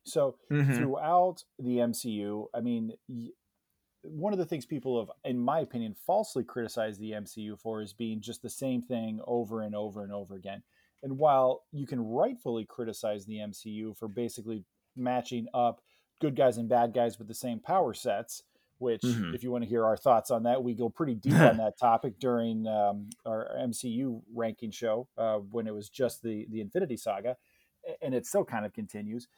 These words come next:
Speaker 1: But there's been so many different spins on entries in the M C U. If you look at just even something like Ant-Man, that was a heist movie within the
Speaker 2: Mm-hmm.
Speaker 1: framework of the M C U. The original Incredible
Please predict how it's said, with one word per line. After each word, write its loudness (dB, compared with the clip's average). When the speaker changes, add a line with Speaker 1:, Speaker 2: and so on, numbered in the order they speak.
Speaker 1:
But -4
there's 2
been -4
so -4
many -2
different -4
spins -2
on 2
entries -4
in 0
the -2
M -4
C -10
U. -4
If -6
you -6
look -10
at -12
just -8
even 0
something -2
like 2
Ant-Man, -4
that 4
was 2
a -2
heist 0
movie -6
within 2
the 2
Speaker 2:
Mm-hmm. 2
Speaker 1:
framework 0
of -2
the -2
M -4
C -8
U. -8
The -2
original 0
Incredible 0